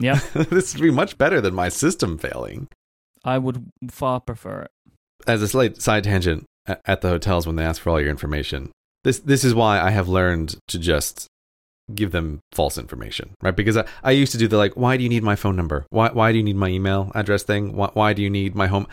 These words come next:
Speaker 2: home address?" Like, wh-, like, any of these information that these places ask. Now I just, I just make stuff up. I just, I just put down fake numbers. It's like, whatever.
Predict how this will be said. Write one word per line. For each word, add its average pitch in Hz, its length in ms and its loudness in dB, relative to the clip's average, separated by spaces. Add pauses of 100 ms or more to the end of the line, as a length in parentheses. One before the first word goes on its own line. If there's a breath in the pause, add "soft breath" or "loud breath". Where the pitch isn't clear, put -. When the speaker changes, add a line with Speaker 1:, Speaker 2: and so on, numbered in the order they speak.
(340 loud breath)
Speaker 2:
home 110 160 4
address?" 113 480 2
Like, 101 100 4
wh-, 113 180 0
like, 113 200 2
any 131 240 4
of 123 40 -2
these 120 160 4
information 101 440 0
that 90 80 -6
these 92 100 -4
places 98 300 0
ask. 92 200 0
Now 175 200 2
I 123 60 2
just, 101 180 -2
I 113 80 4
just 98 260 -4
make 87 180 -6
stuff - 200 -6
up. 73 260 -4
I 90 160 0
just, 87 140 -4
I 95 60 -2
just 90 180 -4
put 82 100 -4
down 78 280 -2
fake - 200 -4
numbers. 76 320 -4
It's - 140 -8
like, 95 160 -6
whatever. 82 300 -4